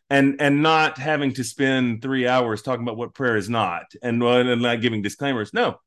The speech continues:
what, what might prayer look like now? It's very exciting to me to think about what it could look like to talk about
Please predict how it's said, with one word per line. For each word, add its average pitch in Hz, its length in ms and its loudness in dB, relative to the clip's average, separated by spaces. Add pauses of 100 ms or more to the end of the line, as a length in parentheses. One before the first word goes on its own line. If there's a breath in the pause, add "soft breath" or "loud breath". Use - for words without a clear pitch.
(200)
what, - 220 -6
what 175 240 -2
might 175 220 0
prayer 160 220 2
look 135 180 -2
like 117 220 -4
now? 92 400 -4 (280 soft breath)
It's 147 220 0
very 165 640 2
exciting 143 640 0
to 127 100 -8
me 123 140 -2
to 110 80 -2
think 117 200 -6
about 113 200 -4
what 117 140 0
it 107 140 -10
could 117 120 -8
look 117 160 -4
like 104 200 -4
to - 100 -20
talk 127 300 0
about 101 480 0